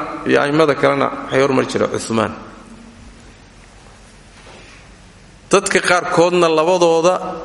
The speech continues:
way ka aamusi jireen say u kala fadli badan yihiin.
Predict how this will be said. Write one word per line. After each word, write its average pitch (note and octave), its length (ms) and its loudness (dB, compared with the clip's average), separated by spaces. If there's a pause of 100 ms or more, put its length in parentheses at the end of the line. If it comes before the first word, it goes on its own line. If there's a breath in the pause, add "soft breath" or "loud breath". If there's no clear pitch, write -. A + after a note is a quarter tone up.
(100)
way C#3+ 160 4
ka D3+ 220 0
aamusi D3+ 520 0
jireen A#2 300 0
say C3 220 2
u A2+ 80 0
kala B2+ 200 0
fadli A#2 280 0
badan A2+ 220 2
yihiin. G2 260 -6